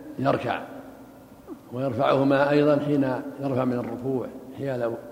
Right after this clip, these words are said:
منكبيه أو حيال أذنيه مدا هكذا، يعني يمد أصابعه هكذا وجوهه إلى القبلة هكذا. وهكذا عند القيام إلى الثالثة من التشهد الأول في المغرب والعشاء والظهر والعصر،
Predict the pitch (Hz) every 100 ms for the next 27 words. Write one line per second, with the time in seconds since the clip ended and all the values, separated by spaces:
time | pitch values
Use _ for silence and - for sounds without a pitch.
0 | - 127 - 123 127 135 120 123 120 123
1 | 113 107 104 107 101 92 - - - -
2 | - - 131 131 147 139 139 127 113 98
3 | 95 - - - - - 104 113 135 127
4 | 131 113 120 110 127 123 110 110 120 120
5 | 120 113 117 - - - - - - -
6 | 117 127 117 117 117 113 123 120 117 -
7 | - 123 - - - - - - - -
8 | - - - - - 127 135 143 147 147
9 | 147 139 135 143 143 139 131 - 143 -
10 | - - - - - - - 123 117 -
11 | 123 113 147 143 131 104 101 101 - -
12 | - - - 139 131 139 113 110 131 135
13 | 139 127 117 117 127 123 123 139 107